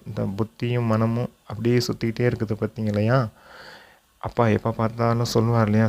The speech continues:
"சுயதர்சன சக்கரத்தை சுத்திக்கிட்டே இருங்க" அப்படின்னு. இது எல்லா இடத்துலையும் நம்ம சுத்திக்கிட்டே இருக்கும் போது தான் மனம், புத்தி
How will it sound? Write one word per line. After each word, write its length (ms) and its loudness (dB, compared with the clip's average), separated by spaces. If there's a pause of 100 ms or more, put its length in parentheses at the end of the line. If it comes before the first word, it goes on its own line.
"சுயதர்சன 520 -2
சக்கரத்தை 340 -4
சுத்திக்கிட்டே 600 -2
இருங்க" 300 -2
அப்படின்னு. 540 -2 (440)
இது 200 2
எல்லா 260 6
இடத்துலையும் 580 2
நம்ம 340 2 (320)
சுத்திக்கிட்டே 500 0
இருக்கும் 340 0
போது 280 0
தான் 260 2 (440)
மனம், 360 0
புத்தி 520 -2